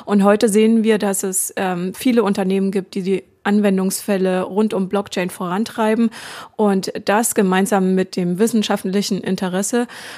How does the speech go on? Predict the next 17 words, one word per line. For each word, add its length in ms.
macht 200
es 120
möglich, 420
dass 260
die 140
Technologie 580
wesentlich 460
praxisnäher, 1000
ähm, 340
arbeiten 500
kann. 320
Wir 80
sind 200
noch 140
nicht 280
am 140
Ende 500